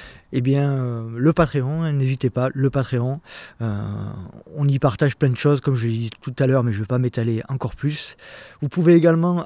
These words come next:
en parler autour de vous. Et ça, euh, il faut savoir qu'une chose est importante avec le podcast, c'est que, euh, le bouche à oreille, c'est vraiment la clé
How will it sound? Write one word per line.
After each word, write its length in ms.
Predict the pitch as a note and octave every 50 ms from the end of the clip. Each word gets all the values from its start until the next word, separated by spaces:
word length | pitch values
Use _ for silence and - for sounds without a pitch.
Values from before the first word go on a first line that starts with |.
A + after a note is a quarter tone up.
| - _
en 160 | - G#3 G#3 -
parler 260 | - G3+ F#3+ F#3+ F3+
autour 480 | F3 F3+ F#3 G3 F#3+ - - F3+ E3
de 100 | E3 D#3
vous. 320 | D3 C#3+ B2+ D3 E3+ F3 - -
Et 80 | - A#2
ça, 300 | - D#3 D#3 D3+ C#3 C#3
euh, 320 | C3+ C3 B2+ B2+ B2+ - -
il 60 | -
faut 140 | - - C3
savoir 280 | A2+ C#3 C#3+ D#3+ D3
qu'une 140 | - D3 C#3+
chose 220 | - - E3 D3 C3+
est 180 | B2 - -
importante 460 | F3 D#3+ - E3 B2 - - D#3 D3+
avec 200 | D3 C3+ B2+ A2+
le 80 | A#2+ A#2
podcast, 440 | - E3 D#3+ - - E3 E3 - -
c'est 100 | - C3+
que, 240 | - - C3+ C#3 C#3 - - - - - - - - -
euh, 300 | C3 B2+ B2 A#2 A#2+ A#2 A#2 A2+ A2+ G#2 A2 F3 - - - _ _ _ _ _ _ _ _ _ _ _ _ _ -
le 200 | E3+ E3 G3 G3+
bouche 280 | F3 E3 F#3 E3+ - F3+
à 80 | D#3+
oreille, 280 | D3+ D3 D3+ E3 F3 E3
c'est 160 | - - C#3+
vraiment 380 | B2+ B2+ C3+ C#3+ D3+ E3 E3 - _ _ _ _ _ _ _ -
la 240 | C3+ D3 F3+ F3+
clé 320 | - - D#3+ D#3+ D#3 E3+